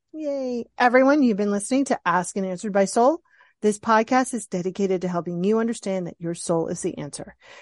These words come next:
If you're interested in learning more about your soul's answer and your purpose, access your free guide at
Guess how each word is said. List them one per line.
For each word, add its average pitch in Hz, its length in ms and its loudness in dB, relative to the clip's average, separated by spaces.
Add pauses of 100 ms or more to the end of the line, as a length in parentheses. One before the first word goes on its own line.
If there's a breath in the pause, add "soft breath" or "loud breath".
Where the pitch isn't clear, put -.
(140 loud breath)
If - 40 2
you're 214 180 8
interested 254 500 4
in 240 140 6
learning 226 260 6
more 214 200 4
about 208 360 4
your 190 360 -2
soul's 226 320 -2
answer 226 460 -4
and 170 140 -8
your 156 140 -10
purpose, 269 440 2 (100)
access 196 460 -2
your 170 120 -2
free 254 240 -6
guide 220 340 4 (380)
at 196 260 0